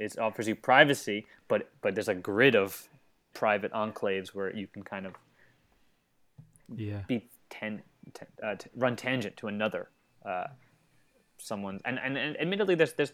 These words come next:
Speaker 1: it's gotta be shame. There's gotta be shame involved if you're gonna, if you're, if you're opting for this sort of, um, uh,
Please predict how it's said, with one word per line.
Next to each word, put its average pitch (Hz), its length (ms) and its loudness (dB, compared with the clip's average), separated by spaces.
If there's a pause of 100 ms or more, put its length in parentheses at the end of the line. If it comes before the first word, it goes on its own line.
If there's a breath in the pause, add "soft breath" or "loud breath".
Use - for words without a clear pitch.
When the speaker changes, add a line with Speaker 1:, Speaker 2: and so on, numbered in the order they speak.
Speaker 1:
it's - 100 -18
gotta 196 160 4
be 185 80 2
shame. 185 500 -4 (140)
There's - 80 -8
gotta 214 160 4
be 208 60 0
shame 190 380 -2
involved 107 460 2
if - 100 -12
you're 113 120 0
gonna, 107 320 -4
if 117 140 -8
you're, 110 240 -2 (320 soft breath)
if 110 120 -12
you're 107 160 0
opting 101 520 -4
for 104 140 -4
this 98 160 -4
sort 98 240 -6
of, 92 120 -10
um, 92 380 -10 (960)
uh, 95 360 -4